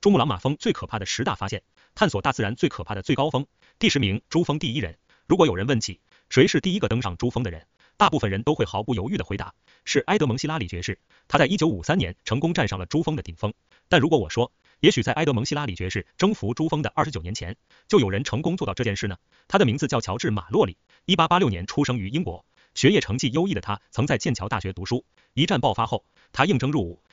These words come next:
在这场双方伤亡一百三十万人的战役中，马洛里死里逃生。一战结束后，马洛里在英国著名的查特豪斯公学担任教师、书院长。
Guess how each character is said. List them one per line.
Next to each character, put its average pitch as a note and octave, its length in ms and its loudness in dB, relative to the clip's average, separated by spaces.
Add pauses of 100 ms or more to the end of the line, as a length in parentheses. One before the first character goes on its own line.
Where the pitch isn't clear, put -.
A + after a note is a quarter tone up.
(120)
在 D#3+ 100 2
这 F#3+ 80 4
场 G2 140 -2
双 D3 180 -2
方 C#3 160 0
伤 G3 160 -2
亡 A#2 140 -2
一 G3 100 -4
百 E2+ 140 -10
三 F#3+ 200 -2
十 - 60 -6
万 F2+ 120 -4
人 F2 100 -10
的 F#2 60 -10
战 G2+ 160 -4
役 F2+ 40 -10
中， F#2+ 160 -6 (300)
马 A#2 140 2
洛 F#3 100 6
里 A2 100 0
死 - 160 -4
里 F3+ 80 -4
逃 G2 140 -8
生。 B2 160 -4 (320)
一 C#3 140 2
战 E3+ 160 2
结 G#2+ 160 -2
束 A#2+ 100 -2
后， G#2 180 -6 (300)
马 A#2+ 100 2
洛 C3 140 6
里 G2 100 -2
在 A#2 120 -2
英 F3 160 0
国 A#2 120 -2
著 - 80 -2
名 G2 140 -2
的 G#2 100 -4
查 - 220 -8
特 A#2+ 140 -2
豪 G#2 120 -6
斯 D3 120 -8
公 D#3 120 -2
学 - 220 -12 (300)
担 D#3 100 4
任 F3 80 4
教 B2 160 0
师、 A#2 300 -2
书 G#3 180 -2
院 E3 100 2
长。 E2+ 200 -12